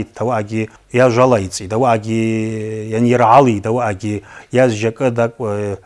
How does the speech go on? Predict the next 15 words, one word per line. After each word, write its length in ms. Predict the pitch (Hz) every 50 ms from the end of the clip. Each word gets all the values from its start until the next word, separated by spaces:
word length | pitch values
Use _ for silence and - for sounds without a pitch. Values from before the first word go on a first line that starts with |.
| _ - - - - - _ -
იაქუმშუზთნ, 960 | 120 120 - - 127 117 - - - 151 143 120 - - - 110 104 101 110
ავა 220 | 123 113 120 147 151 135 120
აგი, 260 | 110 104 110 113 113 110 104 - - - - - - _ _ -
ა, 180 | 113 107 104
ჰარცხრაიდ, 840 | 98 - - 127 117 - - - - - 151 147 123 113 101 90 85 - _ _ _ _ _ _ _ _ _ -
იჰქიაკი 440 | 117 - - - - 151 147 147 -
ვაჰჩფიდ, 560 | 120 110 - - - - _ - 147 135 120 120 113
ავა 360 | 107 107 107 107 110 113 127 135 135 131 - - - - - - _
რწა 260 | - 123 135 - 127 113 107
რუს 200 | 113 123 131 -
შმაირახუშ, 680 | - - - 110 104 107 107 107 101 - - 135 131 - - -
აჟალა, 460 | 104 104 101 113 131 127 120 110 101 95 - _ - - - - - - - _
ადინი 460 | - 110 107 101 113 139 139 123 107
შანაჰევა 560 | - - 107 104 107 104 - - 120 117 123
ლაფშთა, 480 | 120 117 117 - - - - - 104